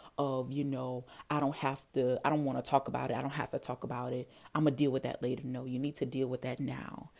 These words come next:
Because if you don't deal with it now, le-, years later, you'll be in this same predicament, wondering, wondering, wondering, wondering why you haven't healed from this person's death.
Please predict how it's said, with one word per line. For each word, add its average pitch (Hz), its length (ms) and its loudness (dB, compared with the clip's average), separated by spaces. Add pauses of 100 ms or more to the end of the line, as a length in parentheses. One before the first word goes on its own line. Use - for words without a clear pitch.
(160)
Because 156 280 -2
if 135 100 -4
you 135 60 -2
don't 135 320 -6
deal 147 200 4
with 151 220 -2
it 139 80 0
now, 143 400 2 (380)
le-, 143 240 6
years 190 520 6
later, 185 220 6
you'll 151 180 4
be 147 180 2
in 143 120 4
this 135 200 2
same 151 400 2
predicament, 131 680 2
wondering, 135 720 -2 (300)
wondering, 170 640 -2
wondering, 160 320 0
wondering 135 340 -4
why 135 140 -6
you 135 160 -4
haven't 143 380 -8
healed - 640 -4 (300)
from 143 180 -2
this 139 140 -2
person's 135 480 -4
death. - 380 -8